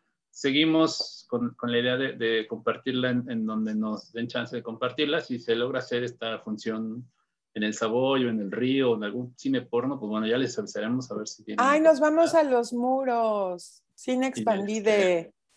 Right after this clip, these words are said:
Speaker 2: Nos
Speaker 1: pues,
Speaker 2: vamos a
Speaker 1: yo
Speaker 2: los muros. Total, que seguro no está abierto y ya no lo van a volver a abrir.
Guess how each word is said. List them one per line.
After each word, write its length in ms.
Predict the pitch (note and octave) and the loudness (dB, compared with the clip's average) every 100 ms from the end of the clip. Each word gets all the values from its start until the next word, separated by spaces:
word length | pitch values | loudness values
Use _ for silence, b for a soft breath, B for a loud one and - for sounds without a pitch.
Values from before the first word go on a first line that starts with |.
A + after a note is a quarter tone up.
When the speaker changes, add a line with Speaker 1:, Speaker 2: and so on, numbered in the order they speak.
| _ B B B A#3+ | _ B B B -4
Speaker 2:
Nos 100 | A#3 | 2
Speaker 1:
pues, 20 | |
Speaker 2:
vamos 300 | C4+ C#4 C4+ | 2 2 2
a 60 | |
Speaker 1:
yo 60 | C4 | 2
Speaker 2:
los 180 | A#3+ A#3 | 2 2
muros. 640 | A#3+ B3 A#3+ A3 G#3 F#3+ | 2 4 4 4 2 0
Total, 320 | - A3 C#4 A#3 | -2 2 2 2
que 140 | C#4 | -6
seguro 320 | C4 C#4 C#4+ | -4 -4 -2
no 160 | C4+ C4 | -2 -4
está 220 | B3+ C4 | -2 -2
abierto 360 | B3 B3 A#3+ A#3+ | 0 -2 -2 -4
y 80 | |
ya 100 | A3 | -2
no 100 | A3+ | -2
lo 100 | A3+ | -2
van 160 | G#3+ G#3 | -2 -2
a 40 | |
volver 280 | G#3 F#3 F#3+ | -4 -4 -2
a 80 | F#3+ | -4
abrir. 240 | F#3 F#3 | -4 -8